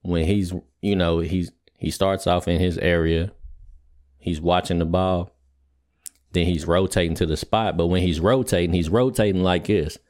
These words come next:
See, sometimes, you know, when you play at the pressure of Kentucky,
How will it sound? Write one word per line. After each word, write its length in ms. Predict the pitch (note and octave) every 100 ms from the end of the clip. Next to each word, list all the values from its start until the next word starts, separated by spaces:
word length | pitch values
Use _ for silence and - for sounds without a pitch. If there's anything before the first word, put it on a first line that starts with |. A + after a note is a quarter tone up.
| _ _ _ _
See, 200 | - F#2+
sometimes, 800 | - C3+ D3+ A#2 G2+ G2 G2 - _ _ _
you 140 | F#2+ F#2+
know, 400 | F2 D2+ D2 - _ _ _
when 160 | F2 E2+
you 100 | A2
play 320 | A2+ G#2 G2+
at 140 | F#2
the 80 | -
pressure 400 | - G2 - E2+
of 80 | D#2
Kentucky, 680 | D#2 D2+ F#2+ F2+ E2 D#2